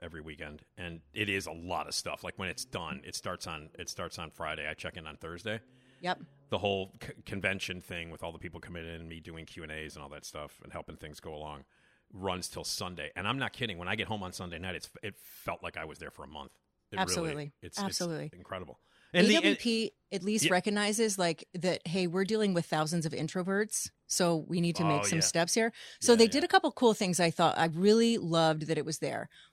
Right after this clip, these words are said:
Speaker 2: One, they had sort of, like, a space you could go to to just kind of, like,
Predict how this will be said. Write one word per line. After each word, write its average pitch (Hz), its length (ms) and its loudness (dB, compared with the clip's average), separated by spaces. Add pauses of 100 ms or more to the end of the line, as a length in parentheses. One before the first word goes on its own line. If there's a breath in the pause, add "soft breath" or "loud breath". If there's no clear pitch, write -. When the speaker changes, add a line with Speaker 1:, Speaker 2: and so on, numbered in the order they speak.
(140)
Speaker 2:
One, 233 360 8
they 180 140 6
had 220 240 2
sort 269 200 2
of, 202 120 2
like, 156 480 2 (360)
a 180 120 2
space 170 560 2
you 190 80 0
could 180 180 0
go 185 160 4
to 180 240 0
to 165 100 -2
just - 260 0
kind 165 180 0
of, 151 120 -4
like, 139 360 -2